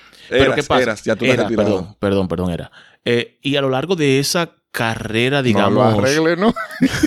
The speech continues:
Speaker 1: <laughs> permítame llegar al kit de la cuestión.
Speaker 3: Ese es tu compadre que te está ayudando ahí, ese es tu compadre.
Speaker 1: A lo, a lo largo de esa carrera, digamos, de libertad sexual, yo me he encontrado con muchas personas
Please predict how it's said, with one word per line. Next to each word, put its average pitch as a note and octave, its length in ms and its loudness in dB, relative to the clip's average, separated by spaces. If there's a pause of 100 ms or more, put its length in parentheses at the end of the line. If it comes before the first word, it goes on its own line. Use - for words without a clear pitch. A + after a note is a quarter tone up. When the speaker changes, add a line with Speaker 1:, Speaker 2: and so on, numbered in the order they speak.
(120)
Speaker 1:
<laughs> - 680 -4
permítame F3+ 580 -2
llegar F3 300 0
al E3+ 160 -2
kit D#3+ 160 0
de E3+ 80 -4
la E3+ 120 2
cuestión. G2+ 680 0
Speaker 3:
Ese D3 220 2
es C3 40 -10
tu C#3+ 80 0
compadre B2 480 4
que G#2+ 100 -4
te G#2 80 -4
está D3 120 2
ayudando A2 480 0
ahí, G#2+ 80 -6
ese B2+ 260 -4
es - 140 -2
tu - 80 -6
compadre. - 80 -6
Speaker 1:
A C#3+ 120 2
lo, D3 320 2
a C3+ 140 0
lo C#3+ 100 -2
largo C#3+ 340 0
de F3 140 2
esa D#3+ 200 -2
carrera, C#3 920 0
digamos, A2+ 840 0
de G#2 100 -2
libertad G2+ 500 -2
sexual, B2+ 600 -4 (340)
yo A#2+ 160 0
me C#3 80 -6
he C#3+ 40 -6
encontrado D#3 420 -2
con C#3+ 120 -8
muchas A#2+ 220 -6
personas D#3+ 540 -4